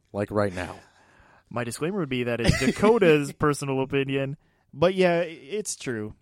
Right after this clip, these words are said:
Speaker 2: If you hate this movie, you hate the world.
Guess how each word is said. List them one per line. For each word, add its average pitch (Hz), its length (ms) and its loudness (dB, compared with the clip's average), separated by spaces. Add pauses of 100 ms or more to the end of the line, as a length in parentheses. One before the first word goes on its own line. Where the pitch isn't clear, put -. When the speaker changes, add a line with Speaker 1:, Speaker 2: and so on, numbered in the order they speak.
(140)
Speaker 2:
If 131 120 -8
you 143 100 -2
hate 143 180 0
this 127 160 -6
movie, 117 480 -8 (680)
you 120 280 -8
hate 110 360 -12
the - 120 -14
world. - 560 -14